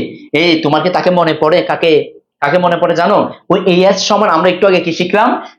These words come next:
এই এএস এটা সমান হচ্ছে জাতীয় আয়। তো জাতীয় আয় হচ্ছে কি দিয়ে প্রকাশ করি? ওয়াই দিয়ে। আর এডি সমান, এডির মান কি, কি আমরা জানি? সেটা হচ্ছে একটু আগে শিখলাম না, চার কাত তলে, মানে এখানে যতগুলো মান দেওয়া থাকে, এখানে যদি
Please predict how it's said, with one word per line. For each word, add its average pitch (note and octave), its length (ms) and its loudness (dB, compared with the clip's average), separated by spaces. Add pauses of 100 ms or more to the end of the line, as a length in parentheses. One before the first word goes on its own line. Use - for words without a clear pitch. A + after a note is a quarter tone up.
(100)
এই D3 100 0 (100)
এএস E3 320 2
এটা E3+ 160 -2
সমান F#3+ 180 0
হচ্ছে G3 200 0
জাতীয় C#3+ 420 2
আয়। B2 200 0 (220)
তো F3 100 2
জাতীয় D#3+ 340 0
আয় D#3+ 120 2
হচ্ছে E3+ 160 -4
কি - 100 -4
দিয়ে E3 120 0
প্রকাশ D3+ 220 -2
করি? D#3+ 120 0
ওয়াই C3+ 280 2
দিয়ে। B2 180 2 (460)
আর D3+ 160 0 (120)
এডি F3 240 0
সমান, F#3+ 280 0 (340)
এডির E3+ 280 0
মান D#3+ 200 2
কি, D#3+ 100 -2
কি E3 60 0
আমরা F3 180 0
জানি? F3+ 240 0 (340)
সেটা - 160 0
হচ্ছে F3 280 0
একটু A3+ 200 0
আগে F3+ 120 2
শিখলাম F#3+ 260 0
না, G#3+ 180 0
চার - 200 0
কাত F#3+ 180 0
তলে, G#3 180 2 (280)
মানে F3+ 120 0
এখানে A3 180 0
যতগুলো G#3 320 2
মান G#3+ 220 2
দেওয়া D#3 160 4
থাকে, E3 220 -2 (320)
এখানে F#3 260 2
যদি G#3 120 2